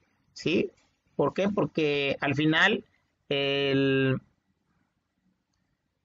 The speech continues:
la eficien-, bueno, al final la, la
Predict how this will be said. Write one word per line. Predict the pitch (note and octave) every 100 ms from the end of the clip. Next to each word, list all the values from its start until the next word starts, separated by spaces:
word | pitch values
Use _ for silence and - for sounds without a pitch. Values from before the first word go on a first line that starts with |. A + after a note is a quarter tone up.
| _
la | D#3 E3+
eficien-, | E3 F3+ - G#3 A3
bueno, | A#3+ A#3
al | G3+
final | G#3+ G#3+ A#3+ B3
la, | A3 G3 F3+
la | E3 D#3+ D#3 D3+ D3 C#3